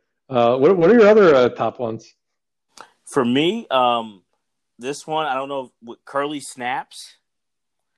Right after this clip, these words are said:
Speaker 1: Oh,
Speaker 2: So
Speaker 1: yeah,
Speaker 2: when
Speaker 1: yeah. <laughs>
Speaker 2: y-, that, that's really, that might be, like, maybe the one I laughed the most. Like,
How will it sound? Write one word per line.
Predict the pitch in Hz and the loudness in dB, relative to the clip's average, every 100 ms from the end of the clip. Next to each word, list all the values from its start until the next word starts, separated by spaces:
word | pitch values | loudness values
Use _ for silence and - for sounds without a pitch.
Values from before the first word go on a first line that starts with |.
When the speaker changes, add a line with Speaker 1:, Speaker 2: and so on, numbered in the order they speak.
| _ | _
Speaker 1:
Oh, | 160 156 | 0 2
Speaker 2:
So | 139 | 2
Speaker 1:
yeah, | 135 139 117 | 2 2 0
Speaker 2:
when | 110 | -6
Speaker 1:
yeah. | 139 - - | -4 -4 -8
<laughs> | 170 - | -8 -8
Speaker 2:
y-, | 196 147 127 | -6 -8 -10
that, | 135 143 165 143 | -6 -2 -2 -4
that's | 139 165 - - | -4 -4 -6 -10
really, | 190 190 180 160 | -8 -8 -10 -14
that | 143 151 175 | -10 -8 -8
might | 175 165 156 | -10 -12 -12
be, | 151 139 | -14 -10
like, | 139 123 _ _ _ _ _ _ _ _ - | -12 -12 _ _ _ _ _ _ _ _ -18
maybe | 127 139 147 | -10 -8 -8
the | 139 | -12
one | 135 131 | -10 -8
I | 120 | -8
laughed | 123 123 127 _ | -10 -12 -12 _
the | 107 | -16
most. | 110 123 139 - - _ _ _ _ _ _ _ | -12 -12 -12 -18 -20 _ _ _ _ _ _ _
Like, | 110 107 98 | -12 -12 -14